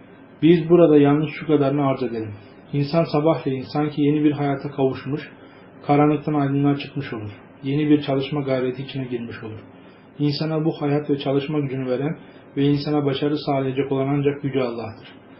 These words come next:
Bundan dolayı insan bu hayat nimetine şükretmek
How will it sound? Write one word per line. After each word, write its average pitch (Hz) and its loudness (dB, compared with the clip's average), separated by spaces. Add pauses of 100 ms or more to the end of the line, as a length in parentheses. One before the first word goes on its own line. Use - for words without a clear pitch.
(360)
Bundan 160 4
dolayı 143 6
insan 160 -4
bu 151 -2
hayat 143 0 (800)
nimetine 135 -4
şükretmek 143 -2